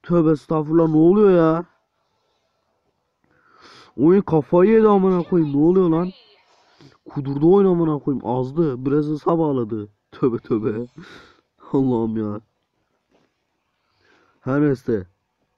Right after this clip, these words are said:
Kardeşim mesajına cevap veremeyeceğim şimdi çünkü oyun oynuyorum. Bugün pazartesi. Oyun çekme günü bugün.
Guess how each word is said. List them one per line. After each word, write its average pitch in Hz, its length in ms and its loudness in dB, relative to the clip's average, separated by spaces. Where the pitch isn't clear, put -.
Kardeşim 135 480 -2
mesajına 143 600 -2
cevap 131 380 -4
veremeyeceğim 113 580 -4
şimdi 104 320 -12
çünkü - 440 -6
oyun 214 260 6
oynuyorum. 165 640 6
Bugün 180 280 4
pazartesi. 180 840 2
Oyun 208 260 4
çekme 196 400 2
günü 139 460 -2
bugün. 123 340 -2